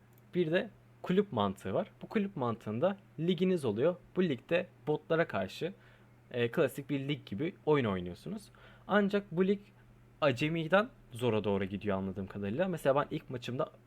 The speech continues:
acemi botlarla oynadıktan sonra amatör botlarını açmayı başardım. O şekilde ilerliyor ama bizim konumuz buranın üzerine değil tabii ki. Şimdi ilk olarak oyuncu kaydetme kısmına geleceğim. Oyuncu kaydetme kısmı nasıl işliyor?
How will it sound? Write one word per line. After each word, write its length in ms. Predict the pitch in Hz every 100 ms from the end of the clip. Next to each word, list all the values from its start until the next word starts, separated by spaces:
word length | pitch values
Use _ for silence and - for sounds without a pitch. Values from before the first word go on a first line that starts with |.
| - -
acemi 460 | 123 127 151 123
botlarla 440 | 113 - 98 95 95
oynadıktan 480 | 98 104 107 147
sonra 300 | 135 135 190 214 -
amatör 500 | 139 143 - 165 - - - - - - 123
botlarını 500 | 113 - 104 95 98
açmayı 380 | 101 - 101 95
başardım. 480 | 95 98 95 160 - - - - - - - - - - -
O 80 | 147
şekilde 460 | 139 - 98 92
ilerliyor 460 | 92 95 98 170 196
ama 200 | 180 165
bizim 240 | 165 170
konumuz 440 | - 123 170 156 135
buranın 240 | 131 113
üzerine 420 | 104 95 131 185
değil 140 | 113 95
tabii 200 | - -
ki. 180 | - - - - - - - - -
Şimdi 200 | 151 98 -
ilk 220 | 196 -
olarak 220 | 127 175 -
oyuncu 300 | 131 131 -
kaydetme 400 | - 110 104 120
kısmına 340 | - - 110 113
geleceğim. 640 | 101 92 92 90 90 95 - - - - - - - -
Oyuncu 340 | 147 175 180 -
kaydetme 380 | 139 120 -
kısmı 360 | - - 180 190 -
nasıl 300 | 117 - - - -
işliyor? 400 | 101 - - -